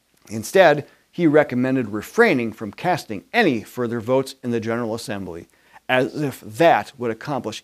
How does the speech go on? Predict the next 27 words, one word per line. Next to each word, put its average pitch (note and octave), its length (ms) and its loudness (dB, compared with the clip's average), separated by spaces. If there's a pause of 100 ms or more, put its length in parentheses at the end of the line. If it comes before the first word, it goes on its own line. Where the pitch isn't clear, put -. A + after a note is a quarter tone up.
anything A2 560 -4
of G2+ 120 -12
substance." - 580 -12 (1300)
Mister D#3 220 -2
McManus A#2+ 480 -4
further C#3+ 340 0
concluded A#2+ 580 -4 (220)
that A#2+ 120 -4
Mister G#3+ 340 0
Buckley D#3 420 0
had B2+ 180 -8
subjected C3 600 -4
the G2+ 80 -10
principles A3 640 -2
of F3 160 -8
conservatism A2+ 800 -4 (380)
to E3+ 160 2
a A#2 120 2
watering C#3 600 4
down D3 300 4
process G2+ 600 -4 (280)
that G#2+ 260 -4
redefined F3 600 2
them D3 200 2
in C3 160 -4
a A#2 60 -4
way A2+ 440 0